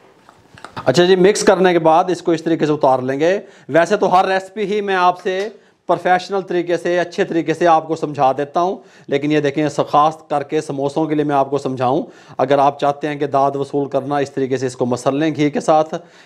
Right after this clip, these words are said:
ये इस तरीके से। और जब आप समझें इस तरीके से हाथ में ले लें, इस तरीके से ये एक लड्डू सा, मुट्ठी सी बन जाए, फिर समझें फिट, फिट हो गया, सारा काम फिट जा रहा है। ठीक हो गया।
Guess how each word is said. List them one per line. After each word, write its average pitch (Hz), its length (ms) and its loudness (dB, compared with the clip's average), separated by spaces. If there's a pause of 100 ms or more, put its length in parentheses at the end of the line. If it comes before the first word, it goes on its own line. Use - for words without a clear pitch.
(100)
ये 131 160 4
इस 131 240 -2
तरीके 131 280 0
से। 147 180 -2 (420)
और 135 140 4
जब 151 220 2
आप 147 160 2
समझें 127 360 -6
इस 143 120 -12
तरीके 139 240 -4
से 139 120 -4
हाथ 127 320 0
में 139 120 -6
ले 123 180 0
लें, 147 220 -6
इस 143 180 -6
तरीके 127 240 -2
से 131 140 -4
ये 127 140 0
एक 127 80 -4
लड्डू 127 340 0
सा, 123 240 2
मुट्ठी 127 380 -4
सी 127 140 -2
बन 120 200 -4
जाए, 151 240 2 (320)
फिर 143 100 0
समझें 123 320 -2
फिट, 143 340 -2
फिट 143 220 2
हो 113 120 2
गया, 107 100 -4
सारा 120 260 2
काम 127 180 -2
फिट 123 240 -4
जा 107 220 -2
रहा 98 120 -6
है। 98 60 -8
ठीक - 180 2
हो 208 80 4
गया। 143 180 -4